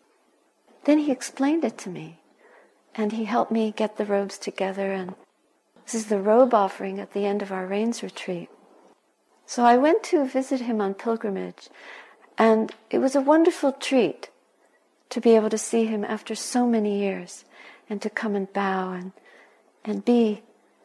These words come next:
be an alms mendicant in front of this teacher who had only ever seen me as a very young nun in Burma. So there I was,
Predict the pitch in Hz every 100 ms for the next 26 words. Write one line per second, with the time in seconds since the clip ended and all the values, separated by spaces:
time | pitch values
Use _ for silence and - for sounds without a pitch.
0 | _ - 269 254 226 233 226 190 185 190
1 | - 185 180 190 - 202 202 196 190 -
2 | - - - - _ - 233 233 220 208
3 | 208 220 214 214 - - _ _ _ -
4 | 247 - 254 285 302 247 226 - 254 247
5 | 220 208 202 214 220 220 208 202 196 196
6 | 190 180 175 185 208 190 156 _ _ _
7 | _ _ _ _ _ _ _ _ - 202
8 | 208 202 196 190 185 185 185 -